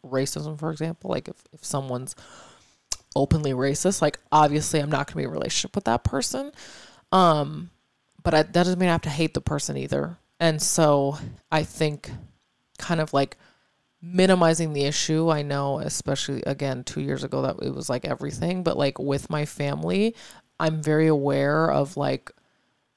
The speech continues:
the things that I might disagree with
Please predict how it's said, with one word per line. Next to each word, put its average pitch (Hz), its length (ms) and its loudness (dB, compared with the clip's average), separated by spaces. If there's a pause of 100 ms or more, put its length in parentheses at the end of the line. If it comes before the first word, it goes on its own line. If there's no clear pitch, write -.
the 160 160 2
things 156 340 0
that 156 100 2
I 151 140 2
might 147 240 -2
disagree 143 640 0
with 160 580 0